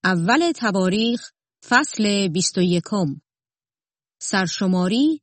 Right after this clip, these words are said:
به دستور داوود. شیطان علیه اسرائیل برخاست و داوود را اغوا کرد تا مردم اسرائیل را سرشماری کند.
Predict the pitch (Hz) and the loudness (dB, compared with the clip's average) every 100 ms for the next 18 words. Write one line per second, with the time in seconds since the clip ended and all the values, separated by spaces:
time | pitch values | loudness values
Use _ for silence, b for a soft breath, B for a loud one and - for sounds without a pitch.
0 | - 180 180 170 - 247 233 196 185 156 | -2 0 0 -2 0 0 2 0 0 0
1 | 175 160 196 170 - - _ _ _ _ | 0 0 -2 -2 -4 -12 _ _ _ _
2 | _ _ _ _ _ _ _ _ _ - | _ _ _ _ _ _ _ _ _ -10
3 | - 214 190 247 311 359 - _ _ 190 | -2 -2 0 0 0 -2 -10 _ _ 2
4 | 233 320 294 190 190 - 190 165 202 190 | 2 2 0 -2 -4 -2 -2 -2 -2 -2
5 | 156 151 240 262 240 220 214 - _ _ | -2 0 0 0 -2 0 -2 -8 _ _
6 | _ - 190 175 185 175 233 294 240 214 | _ -2 0 2 0 0 0 0 0 -2
7 | 196 - 175 - 165 247 277 214 196 190 | -2 -2 -4 -2 0 0 0 0 0 -2
8 | - _ _ _ - 202 180 185 180 190 | -8 _ _ _ -2 0 2 2 2 2
9 | 302 311 185 - - 185 - 226 254 190 | 2 2 0 -6 -2 -2 0 0 0 -2
10 | 190 185 180 - _ - - 180 - 196 | -2 0 -2 -6 _ -8 -2 -2 0 0
11 | 180 175 220 196 170 156 151 | 0 0 -2 -4 -4 -2 -4